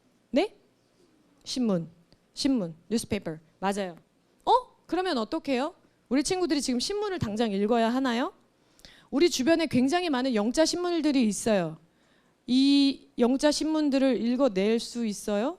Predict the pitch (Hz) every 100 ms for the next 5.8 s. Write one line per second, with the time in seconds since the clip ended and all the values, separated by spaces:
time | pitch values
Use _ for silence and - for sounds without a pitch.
0 | - 285 - 339 294 220 226 196 165 214
1 | 262 349 339 311 277 262 - 214 - 320
2 | 233 226 233 240 220 190 190 208 190 160
3 | - - - 269 330 - 254 311 302 196
4 | 185 214 180 180 175 160 - 214 277 285
5 | 254 - 208 170 160 185 247